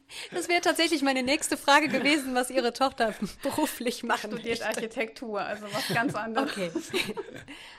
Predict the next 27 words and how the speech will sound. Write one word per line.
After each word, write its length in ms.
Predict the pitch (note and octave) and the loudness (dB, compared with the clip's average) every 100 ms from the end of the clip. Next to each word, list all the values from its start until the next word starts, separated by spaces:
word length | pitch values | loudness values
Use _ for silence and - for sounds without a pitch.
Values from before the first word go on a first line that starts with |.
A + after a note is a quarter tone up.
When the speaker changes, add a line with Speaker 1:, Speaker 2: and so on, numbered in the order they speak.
| - | -4
Speaker 1:
Also 200 | A3+ G3 | -2 -2
die 100 | G3 | -4
ist 160 | F#3+ - | -6 -4
raus. 340 | F#3+ F3 F3 - - - | -6 -6 -10 -12 -16 -12
Speaker 2:
Die 60 | |
ist 240 | A#3 - G3 | -12 -12 -8
Speaker 1:
Ja. 80 | |
Speaker 2:
definitiv 540 | A3+ A#3 G#3+ G#3+ G#3+ G3 G3 | -6 -6 -8 -10 -12 -8 -4
raus, 240 | F#3 - | -4 -6
genau. 340 | G3+ F#3+ F#3+ F#3+ | -10 -10 -10 -12
Das, 320 | G#3 - - | -14 -14 -14
also 180 | G3 G3 | -12 -14
die 160 | G3+ | -18
Frage, 320 | G3 - G#3+ G#3+ | -14 -8 -8 -8
die 100 | G3 | -12
mich 200 | A3+ - | -12 -12
vor 120 | G3 | -12
fünf 280 | A3+ A3 - | -10 -12 -10
Jahren 340 | G3+ A3+ A3 | -8 -8 -10
oder 260 | F#3+ F#3+ F3+ | -12 -12 -12
die 140 | F#3+ | -12
der 100 | F3+ | -10
Herrn 140 | F3 F3+ | -10 -12
Ginsberg 380 | G#3 - A3+ | -16 -18 -18
vor 160 | A3 G#3 | -16 -16
fünf 260 | A3 G#3+ A3 | -14 -14 -12
Jahren, 460 | G#3 G#3 G#3 G#3 | -10 -10 -14 -18